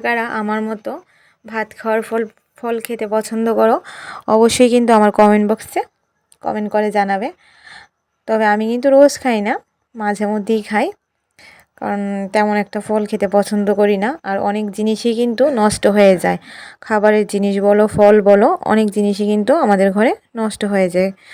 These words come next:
খেতে চাই না। আর এদিকে দেখো বন্ধুরা, আমার হাতটা না সেদিন রাত্রে কি, মানে, কতটা পুড়ে গিয়েছিল, তবে হাত না, হাতের আঙুলটা। তো কীভাবে পুড়েছিল সেটা একটু তোমাদের সঙ্গে শেয়ার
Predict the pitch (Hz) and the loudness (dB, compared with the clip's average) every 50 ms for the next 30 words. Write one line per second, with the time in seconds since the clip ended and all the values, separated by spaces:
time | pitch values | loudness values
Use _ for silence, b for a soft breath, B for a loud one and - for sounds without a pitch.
0 | B B B B B _ _ _ _ _ _ - - 233 226 226 233 202 208 190 | B B B B B _ _ _ _ _ _ -8 -6 -4 -4 -2 -4 -2 -2 -4
1 | 175 180 180 170 165 - _ _ - - 226 220 220 - 233 220 208 233 214 240 | -4 -6 -8 -10 -14 -16 _ _ -6 -4 -4 -2 -2 0 -2 0 0 0 0 0
2 | 240 240 247 254 240 254 233 240 233 226 226 220 233 214 214 240 330 B B B | 2 2 0 0 0 0 0 2 2 2 0 0 -2 -4 -4 -6 -8 B B B
3 | B B - - 220 214 226 214 196 214 208 196 180 _ - 233 220 214 226 294 | B B -6 -2 0 0 0 -2 -2 -4 -4 -6 -6 _ -8 -6 -6 -6 -6 -8
4 | - _ _ _ _ _ _ _ _ _ _ _ _ _ _ - 240 220 226 226 | -10 _ _ _ _ _ _ _ _ _ _ _ _ _ _ -4 -2 0 0 0
5 | 220 214 214 226 220 - - 214 220 262 349 - _ _ _ _ _ _ _ _ | 0 0 -2 -4 -4 -6 -6 -6 -6 -6 -6 -10 _ _ _ _ _ _ _ _
6 | _ - 240 233 220 220 214 202 208 202 202 196 202 180 - _ _ _ - 254 | _ -10 -8 -8 -8 -6 -6 -4 -4 -2 -4 -4 -6 -8 -10 _ _ _ -4 -2
7 | 254 240 240 240 233 208 226 247 240 240 240 214 202 208 202 185 - 220 214 233 | 0 0 0 0 0 0 2 2 4 4 2 2 0 -2 -4 -4 -4 -2 -2 -2
8 | 311 - _ _ _ _ _ _ _ _ _ _ - 214 240 214 196 214 208 220 | -4 -6 _ _ _ _ _ _ _ _ _ _ -6 -4 -4 -4 -4 -4 -6 -6
9 | - - 233 220 277 349 - - 226 196 208 208 214 208 214 214 220 220 214 196 | -6 -8 -8 -8 -8 -10 -14 -14 -14 -10 -6 -4 -4 -2 -2 -2 -2 -2 -2 -4
10 | - - 233 339 - _ _ _ _ _ _ _ _ _ _ _ _ _ _ _ | -6 -8 -12 -12 -14 _ _ _ _ _ _ _ _ _ _ _ _ _ _ _
11 | _ _ _ _ 208 202 190 _ - 233 233 226 220 220 220 220 208 B B B | _ _ _ _ -20 -20 -20 _ -12 -10 -8 -6 -6 -6 -6 -8 -10 B B B
12 | B B B B B B B _ _ _ - 254 247 262 262 269 254 262 254 254 | B B B B B B B _ _ _ -8 -6 -2 -2 -2 -2 -2 -4 -4 -6
13 | 247 - 247 240 240 226 - - - - - 233 214 226 214 - 226 233 220 214 | -6 -4 -4 -4 -4 -4 -8 -12 -10 -8 -4 -2 -2 -2 -2 -4 -6 -4 -4 -2
14 | 226 220 233 226 226 220 - 220 214 208 | -2 -4 -4 -4 -4 -6 -4 -2 -2 0